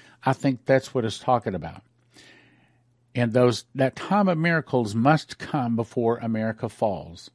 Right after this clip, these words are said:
because God is going to shake the tree so that those people whose names are in the book of life will repent and come to Jesus. I do not think it's saying,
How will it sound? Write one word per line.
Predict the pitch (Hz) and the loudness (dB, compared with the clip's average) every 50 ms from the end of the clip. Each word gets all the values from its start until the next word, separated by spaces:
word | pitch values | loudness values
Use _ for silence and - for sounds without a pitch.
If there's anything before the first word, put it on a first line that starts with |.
| _ - | _ -8
because | 110 107 - - 107 98 - | -8 -6 -2 -4 -4 -4 0
God | 120 127 131 139 143 143 | 4 6 6 6 6 4
is | 135 - | 0 -2
going | - - 120 110 104 | -4 -4 -4 -4 -4
to | - - 101 | -4 -8 -12
shake | - - - - 143 139 151 165 - - _ | -10 -10 -6 -2 -2 -2 -2 -4 -8 -14 _
the | - | -12
tree | 135 - - - 151 131 104 92 92 95 110 123 _ _ _ _ _ _ - - - - - _ _ _ _ | -12 -12 -8 -6 -4 -4 -2 -2 -4 -6 -6 -10 _ _ _ _ _ _ -20 -20 -20 -20 -20 _ _ _ _
so | - - - 135 123 | -6 0 2 2 2
that | 113 117 104 - | 2 0 2 4
those | 156 185 202 196 - - | 6 6 6 6 4 -2
people | - 151 156 135 - 131 123 | -4 -4 -4 -4 -4 -4 -4
whose | 104 135 135 123 113 127 | -2 -2 -4 -2 -2 -2
names | 127 135 139 147 147 127 113 | 0 2 2 2 0 0 -2
are | 127 123 | -2 0
in | 123 131 | 0 0
the | 127 | 0
book | 117 131 120 - 131 | 0 -2 -2 -2 -4
of | 117 117 | -4 0
life | 117 107 107 107 107 - - - _ _ | 0 2 2 2 0 -2 -4 -14 _ _
will | - 95 101 120 147 156 | -6 0 2 2 4 4
repent | 160 147 123 - - 110 104 101 | 2 0 -2 -2 -4 -4 -4 -4
and | 113 101 | -8 -10
come | - 117 107 98 | -6 -6 -6 -4
to | - 107 | -6 -6
Jesus. | 95 - 107 104 92 82 80 - - - - _ _ _ _ _ _ _ _ _ _ _ _ _ _ _ _ _ _ _ - | -4 -2 -2 -2 -2 -4 -8 -14 -16 -18 -20 _ _ _ _ _ _ _ _ _ _ _ _ _ _ _ _ _ _ _ -6
I | - 104 | -4 -4
do | 82 78 113 139 170 | -2 0 2 2 4
not | 190 180 123 104 - | 2 2 0 -2 -2
think | - 110 107 101 - | -2 0 0 0 -2
it's | - 95 - - | -4 -6 -6 -6
saying, | - - 135 127 113 101 92 92 95 107 123 123 | -4 0 2 2 2 2 2 0 0 -2 -4 -6